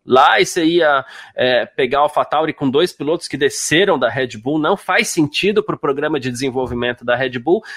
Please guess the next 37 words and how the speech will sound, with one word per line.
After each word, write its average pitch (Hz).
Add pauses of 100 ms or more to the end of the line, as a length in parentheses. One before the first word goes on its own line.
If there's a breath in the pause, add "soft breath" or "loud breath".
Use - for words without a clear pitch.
(100)
assim 220
como 214
não 214
faria 190
sentido 180
pra 175
equipe 185
subir 175
o 170
Gasly 151
novamente, 151
porque -
eles 190
queriam 165
alguém 160
de 175
fora, 160
e -
foi 139
o 165
Pérez. 143 (500 loud breath)
Então, 123
não 156
tem 254
espaço 214
pro 147
Albon 135
na 123
AlphaTauri, 175
não 151
tem 147
espaço 165
pro 147
Gasly 127
na 131
Red 120
Bull. 147